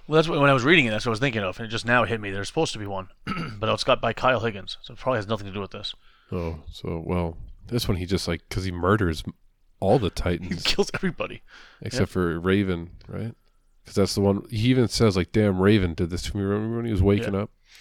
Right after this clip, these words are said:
Speaker 1: Mm-hmm.
Speaker 2: So it's like, I don't know. It's pretty dope. But he, like, yeah, he slits, like, <laughs> well, he severs, he, like, decapitates the Flash, basically. And then, uh,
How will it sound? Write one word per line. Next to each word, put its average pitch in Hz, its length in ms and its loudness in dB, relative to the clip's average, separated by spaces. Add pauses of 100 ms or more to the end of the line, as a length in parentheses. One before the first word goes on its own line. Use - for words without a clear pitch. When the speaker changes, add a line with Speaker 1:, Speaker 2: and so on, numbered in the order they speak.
(160)
Speaker 1:
Mm-hmm. 120 260 -10
Speaker 2:
So 107 140 -12
it's - 100 -12
like, 92 120 -8
I - 40 -12
don't 82 240 -4
know. 82 240 -8
It's - 100 -18
pretty 90 240 -8
dope. 82 260 -6 (1300)
But 98 120 0
he, 95 80 2
like, 92 220 0
yeah, 104 120 4
he 87 100 0
slits, - 460 -2
like, 104 300 2 (200)
<laughs> - 200 2
well, 139 140 2
he 135 100 8
severs, 110 680 0
he, 139 80 -20 (160)
like, 135 140 -6
decapitates 95 800 -4
the 95 80 -8
Flash, 98 420 -6
basically. 110 560 -12 (1200)
And 101 120 -8
then, 92 220 -2
uh, 90 320 -4